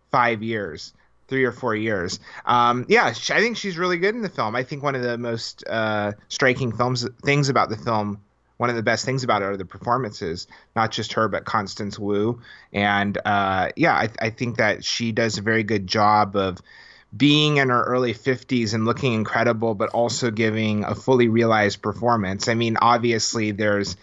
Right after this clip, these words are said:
the spectacle of her body and, uh, being a stripper, but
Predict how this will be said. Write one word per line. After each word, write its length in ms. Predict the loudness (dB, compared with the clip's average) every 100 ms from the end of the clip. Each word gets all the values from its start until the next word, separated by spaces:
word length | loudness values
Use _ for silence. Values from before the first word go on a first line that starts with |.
| -20 -10 0
the 160 | 2
spectacle 600 | 2 0 -2 -2 -2 0
of 140 | 0 0
her 140 | -2
body 580 | 4 4 4 0 -4 -6
and, 380 | -4 -4 -4 -8 -12 _ -2
uh, 180 | 0 2
being 320 | 2 2 2
a 60 |
stripper, 580 | 0 0 0 2 2 0 -6 -6
but 220 | 0 0